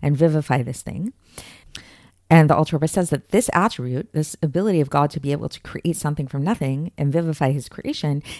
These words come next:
is something which is above our intellectual capacities as creations to really understand.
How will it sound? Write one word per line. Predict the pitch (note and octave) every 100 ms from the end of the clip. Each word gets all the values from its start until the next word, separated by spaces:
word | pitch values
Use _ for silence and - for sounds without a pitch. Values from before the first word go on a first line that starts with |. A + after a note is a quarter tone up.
| -
is | G3
something | C4+ C#4+ D#4+
which | A3+ G3+
is | D#3+
above | B2 C3+ D#3+ E3 D#3
our | D#3 C#3 C3 - _ _ _ -
intellectual | E3+ D#3+ C3 - B2+
capacities | D3+ - A2 B2 B2 - - -
as | C#3+ -
creations | - - C#3+ - C3
to | - C3+
really | C#3 B2
understand. | B2+ A#2 - B2+ - -